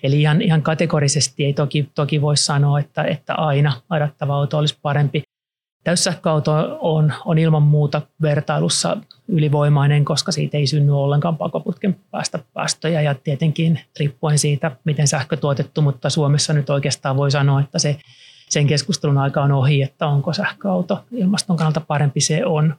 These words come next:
Ja koko E U:ssa oikeastaan melkeinpä kaikissa maissa, melkein millä tahansa sähköntuotantotavalla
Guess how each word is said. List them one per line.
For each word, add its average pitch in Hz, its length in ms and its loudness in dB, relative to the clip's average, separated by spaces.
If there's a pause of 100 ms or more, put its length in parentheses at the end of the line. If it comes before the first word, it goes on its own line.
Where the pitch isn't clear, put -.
Ja 180 100 -2
koko 156 420 -2
E 156 180 0
U:ssa 143 380 0
oikeastaan 147 420 -2
melkeinpä 139 360 0
kaikissa 139 540 0
maissa, 156 380 0
melkein 143 320 0
millä 143 260 2
tahansa 170 380 0
sähköntuotantotavalla 147 1080 0